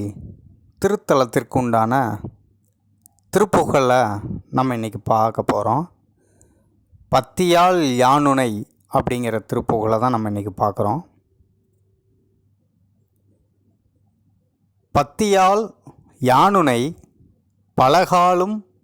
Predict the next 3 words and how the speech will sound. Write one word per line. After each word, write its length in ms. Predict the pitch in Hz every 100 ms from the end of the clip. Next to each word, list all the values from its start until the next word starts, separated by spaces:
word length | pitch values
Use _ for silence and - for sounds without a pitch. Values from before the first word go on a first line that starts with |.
| _ _
பற்றியே 640 | 131 113 - 147 120 107 107 147 _ _ _ _ _ _ _ _ _ _ _ _ _ _ _
மாத்திருப்புகழ் 1000 | 113 127 202 220 - 214 196 202 175 156 -
பாடி 420 | 117 113 117 107